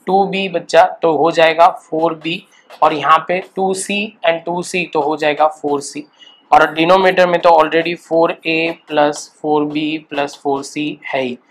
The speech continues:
X की power वो आप समझ लोगे, इसमें कोई problem नहीं है।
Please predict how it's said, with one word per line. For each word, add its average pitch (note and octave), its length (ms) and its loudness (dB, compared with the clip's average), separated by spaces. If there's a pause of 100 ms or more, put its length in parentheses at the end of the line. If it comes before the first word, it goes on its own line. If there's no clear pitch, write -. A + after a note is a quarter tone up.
(480)
X D3+ 220 -4
की - 140 -6
power D#3+ 480 6
वो D#3+ 180 0
आप D#3+ 140 8
समझ D#3 380 0
लोगे, D#3+ 220 2
इसमें D3 300 -4
कोई D3 120 0
problem B2+ 400 0
नहीं C3+ 140 -10
है। C#3+ 100 -16